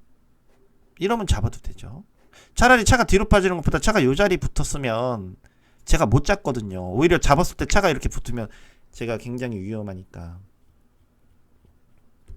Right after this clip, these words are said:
자, 이러면 상대, 어, 포가 죽었죠.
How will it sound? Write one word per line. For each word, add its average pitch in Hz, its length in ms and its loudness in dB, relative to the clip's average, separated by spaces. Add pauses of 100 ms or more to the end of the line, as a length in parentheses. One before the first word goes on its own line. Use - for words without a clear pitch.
(540)
자, 160 120 4
이러면 185 520 4
상대, 190 680 0 (320)
어, 143 100 -6
포가 202 280 2
죽었죠. 147 680 -4